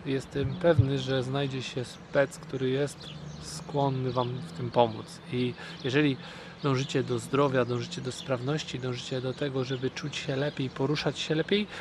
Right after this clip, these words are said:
lepiej się odżywiać, lepiej spać, lepiej, nie wiem, nie wiem, trawić, lepiej psychologicznie do życia, psychicznie nastawiać się,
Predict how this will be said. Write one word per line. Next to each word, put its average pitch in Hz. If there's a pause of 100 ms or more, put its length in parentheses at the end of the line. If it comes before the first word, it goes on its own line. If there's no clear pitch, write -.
(240)
lepiej 147
się -
odżywiać, 143
lepiej 135
spać, 139
lepiej, 131
nie 131
wiem, 127
nie 127
wiem, 120
trawić, 127
lepiej 127 (120)
psychologicznie 143
do 131
życia, 139
psychicznie 147 (360)
nastawiać 139
się, 170